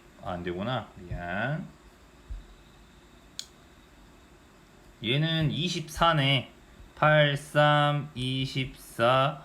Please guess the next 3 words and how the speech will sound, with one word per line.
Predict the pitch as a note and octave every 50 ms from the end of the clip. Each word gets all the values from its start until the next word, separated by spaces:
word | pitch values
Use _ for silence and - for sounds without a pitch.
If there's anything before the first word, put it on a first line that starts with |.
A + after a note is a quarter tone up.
| - - - - - - - -
육, | G2 A2 A#2+ A#2+ A#2+ - - -
사, | - - - - - C#3 C#3+ D3 D3 D3 D3 D3 D3 D3 D3 D3 C3+
이십사. | A#2 G2 F#2+ F2+ - - - - - - - F2